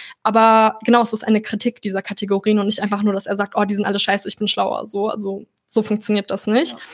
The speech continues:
Speaker 1: Deswegen, also das Wichtige, was wir daraus ziehen sollten, ist bestimmte Negation. Und, ähm, was bestimmte Negation heißt, als eine, eine Methode der Dialektik, ist eben nicht das Verneinen,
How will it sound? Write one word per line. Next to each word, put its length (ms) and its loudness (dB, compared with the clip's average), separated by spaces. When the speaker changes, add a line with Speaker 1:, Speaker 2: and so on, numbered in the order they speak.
Speaker 1:
Deswegen, 340 2
also 140 -4
das 140 -6
Wichtige, 360 2
was 220 -2
wir 60 0
daraus 340 -2
ziehen 280 4
sollten, 680 0
ist 220 -4
bestimmte 400 -4
Negation. 880 -8
Und, 400 -2
ähm, 320 0
was 180 -2
bestimmte 360 0
Negation 600 0
heißt, 320 0
als 320 -6
eine, 360 0
eine 160 0
Methode 380 0
der 140 -4
Dialektik, 680 -2
ist 160 -4
eben 440 4
nicht 280 4
das 180 0
Verneinen, 760 0